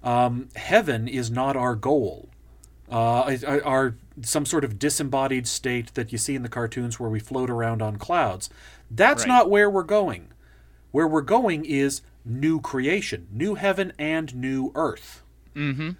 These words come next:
Speaker 1: So physicality is going to exist in the eschaton. Uh, it will just finally, it will be a redeemed, uh, physicality.
Speaker 2: Right. The, the Christian end is not a nihilistic one.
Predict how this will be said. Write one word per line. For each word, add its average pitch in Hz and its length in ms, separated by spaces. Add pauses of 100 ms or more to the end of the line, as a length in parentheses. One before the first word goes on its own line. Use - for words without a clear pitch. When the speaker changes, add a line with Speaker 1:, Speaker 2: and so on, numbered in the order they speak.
(120)
Speaker 1:
So 147 300
physicality 214 1040
is 196 440
going 170 400
to 147 180
exist 135 760
in 123 180
the 123 120
eschaton. 110 680 (760)
Uh, 135 460
it 147 180
will 139 300
just 127 260
finally, 131 400
it 127 40
will 127 120
be 127 160
a 113 80
redeemed, 110 760 (440)
uh, 101 480 (340)
physicality. 92 840 (1160)
Speaker 2:
Right. 104 240
The, 113 160
the 110 180
Christian 120 460
end 113 280
is 98 200
not 104 200
a 101 60
nihilistic 95 640
one. 73 220